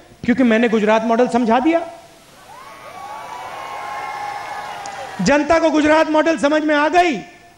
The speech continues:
उधर गुजरात मॉडल बंद हो गया। गुजरात मॉडल का मैं थोड़ा याद दिला देता हूं आपको, चौकीदारी कैसे की, किस प्रकार से की, किसके लिए की, मैं बता देता हूं। अब मजेदार बात सुनो,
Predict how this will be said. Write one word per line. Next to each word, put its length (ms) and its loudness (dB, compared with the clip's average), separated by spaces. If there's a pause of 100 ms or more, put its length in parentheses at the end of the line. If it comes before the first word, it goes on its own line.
(160)
उधर 240 2
गुजरात 400 0
मॉडल 240 0
बंद 240 2
हो 80 4
गया। 180 0 (1800)
गुजरात 340 2
मॉडल 280 2
का 120 0
मैं 140 2
थोड़ा 200 2
याद 240 4
दिला 240 2
देता 260 2
हूं 120 4
आपको, 560 0 (1500)
चौकीदारी 540 2
कैसे 360 2
की, 280 2 (840)
किस 140 2
प्रकार 420 2
से 180 0
की, 220 0
किसके 340 2
लिए 240 4
की, 180 0
मैं 140 2
बता 220 4
देता 260 4
हूं। 160 4 (540)
अब 200 2
मजेदार 360 4
बात 260 2
सुनो, 400 2